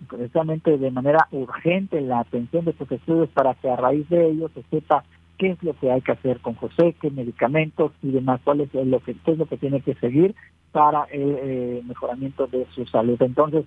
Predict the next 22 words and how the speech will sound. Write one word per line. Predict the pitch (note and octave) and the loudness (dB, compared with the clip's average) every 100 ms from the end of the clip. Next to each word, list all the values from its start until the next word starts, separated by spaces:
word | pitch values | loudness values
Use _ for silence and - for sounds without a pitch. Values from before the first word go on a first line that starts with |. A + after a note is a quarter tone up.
| - | 0
por | C#3 | 2
ello | D3 D#3 C#3 | 2 0 -4
nos, | B2+ - | -8 -12
nos | C3 A#2+ | -12 -6
han | C3+ D3 | -6 -6
indicado, | C#3 C3+ - E3+ F3+ - _ _ _ - | -6 -4 0 2 2 -4 _ _ _ -16
aquí, | C3 D#3 D#3+ E3+ - | -12 -4 -2 -4 -4
eh, | C3+ - | -8 -8
eh, | C3 B2 A#2+ A#2+ | -8 -6 -6 -6
le | B2+ | -8
están | A#2+ D3 | -4 -4
dando | C#3+ D3 C#3 | -2 -2 -2
prioridad, | C#3+ B2 C3+ C#3+ | -2 2 2 0
por | C3 | -4
supuesto, | B2+ A#2+ C3+ C3+ | -14 -10 -6 -6
al | A#2+ | -6
tema | C3 C3 | -6 -2
de | C3+ | 0
la | C3+ C3 | -2 -4
salud | D3+ G#3+ A3 - | -2 0 -2 -6
y, | G3 A3+ | -4 -4
eh, | D#3 | -4